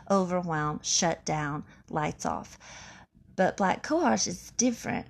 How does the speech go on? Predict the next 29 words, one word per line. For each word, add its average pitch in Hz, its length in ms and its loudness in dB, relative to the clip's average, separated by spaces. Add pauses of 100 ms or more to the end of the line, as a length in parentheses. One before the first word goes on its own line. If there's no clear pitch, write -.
in 180 160 -2
my 160 180 -2
experience. - 800 -8 (560)
It's 233 260 4
a 254 60 0
plant 170 460 -2
that 165 140 2
can 180 160 -2
give 175 280 -4
relief 165 460 0
when 165 100 -4
someone's 185 400 -2
experiencing 175 640 -4
depression, 165 840 -2 (240)
when 190 100 2
there's, 180 240 0
like, 170 180 -2
a 170 240 -4
dark 165 460 2
cloud - 800 -4 (340)
that 151 140 -2
s-, - 240 -10
they 165 160 -2
seem 160 260 -4
to 180 80 -8
be 165 80 -4
experiencing - 800 -6
over - 300 -4
them, - 340 -6